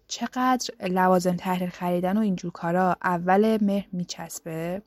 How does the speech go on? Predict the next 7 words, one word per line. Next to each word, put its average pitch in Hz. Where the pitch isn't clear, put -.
یا 226
اینکه 285
وقتی 254
بارون 220
میاد 233
ما 277
می‌گیم 262